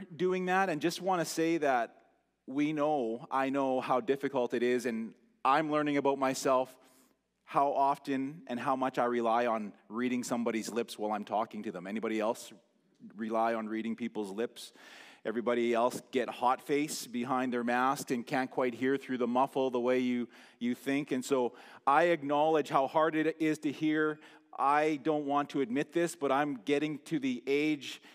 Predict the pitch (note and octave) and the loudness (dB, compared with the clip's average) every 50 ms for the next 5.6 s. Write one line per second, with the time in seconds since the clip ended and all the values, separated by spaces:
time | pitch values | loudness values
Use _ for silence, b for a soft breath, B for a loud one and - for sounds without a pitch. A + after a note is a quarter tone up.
0 | B _ - C#3 C3 B2+ B2 A#2+ - - C3+ C#3+ - - D3+ C3 A#2+ B2 A#2 A2+ | B _ 0 2 2 2 2 2 0 0 0 0 0 -2 -2 -2 0 0 -2 -2
1 | A2 G#2+ A#2+ C#3+ E3 - G#3+ F#3+ F#3 F#3 F#3 F#3 F#3 - - G3 G3 G3+ G3+ G3+ | -2 -2 0 0 0 0 -2 -2 0 0 0 -2 -2 -4 -6 -4 -4 -4 -4 -4
2 | - C3+ C3 B2 A#2 D3+ C#3+ D3+ D3 D#3 C#3+ C#3 B2+ - D3 C#3 C#3 C3 C3 B2 | -2 -2 -4 -2 0 0 0 0 0 -2 -2 -4 -4 -2 -2 0 0 0 -2 -2
3 | - C#3+ C#3+ D3+ D3+ - D3+ C3+ B2+ B2+ B2 A#2+ B2 A#2 - C#3 B2 B2 - - | -2 -2 -2 -2 -2 -4 -4 -2 -2 -2 -2 -2 -2 -2 -2 0 0 0 -2 -4
4 | A#2+ B2 - - D3 C3+ C3 C3+ C3+ C#3+ D3+ E3+ F3+ F#3+ G#3 G3 B B B B | -6 -8 -4 -2 -2 0 2 2 2 2 0 -2 -4 -6 -6 -8 B B B B
5 | - C#3+ C3 B2+ C3 B2+ C3+ C#3+ D3 C#3 B2+ B2+ | -4 -2 0 0 0 0 0 0 0 0 0 -2